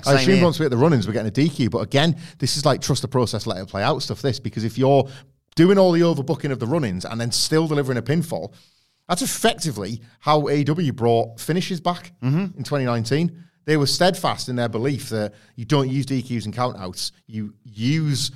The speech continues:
Speaker 1: the drama of pro wrestling, but you have it go one, two, three, because there's nothing wrong in a guy getting beat once in a while.
Speaker 2: Yeah.
Speaker 1: Like, so this is that. This, again,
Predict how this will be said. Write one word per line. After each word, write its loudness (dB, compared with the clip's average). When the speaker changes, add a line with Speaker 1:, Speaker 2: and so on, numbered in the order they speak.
Speaker 1:
the -8
drama 0
of -4
pro 0
wrestling, -2
but -8
you -8
have -4
it -4
go 0
one, -4
two, -6
three, -6
because -6
there's -10
nothing -4
wrong -2
in -2
a -2
guy 0
getting -6
beat -4
once -8
in -8
a -4
while. 0
Speaker 2:
Yeah. 4
Speaker 1:
Like, -2
so -4
this -2
is -8
that. 0
This, -6
again, -2